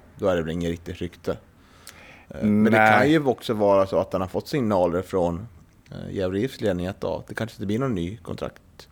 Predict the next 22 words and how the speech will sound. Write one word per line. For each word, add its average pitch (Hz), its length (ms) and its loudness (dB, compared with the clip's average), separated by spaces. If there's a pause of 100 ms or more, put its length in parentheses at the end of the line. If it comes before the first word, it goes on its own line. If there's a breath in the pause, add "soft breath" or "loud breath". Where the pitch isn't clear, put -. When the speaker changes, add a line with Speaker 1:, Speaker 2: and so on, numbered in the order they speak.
(520 loud breath)
Speaker 1:
För - 120 0
han 117 100 2
hade 113 220 0
ju 117 60 4
också 104 280 -2
bara - 120 -2
ett - 240 -10
år, 73 80 0
va? 64 160 0 (480 loud breath)
Speaker 2:
Ja, 98 260 4
det 107 60 2
stämmer 110 340 2
bra. 95 380 4 (240 loud breath)
Eh, 104 60 4 (320)
ja, 90 340 2
nej, 104 180 2
absolut. 120 580 2
Det, 117 320 8
det 107 160 0
är 120 80 6
väl 117 140 0
naturligtvis, 104 920 0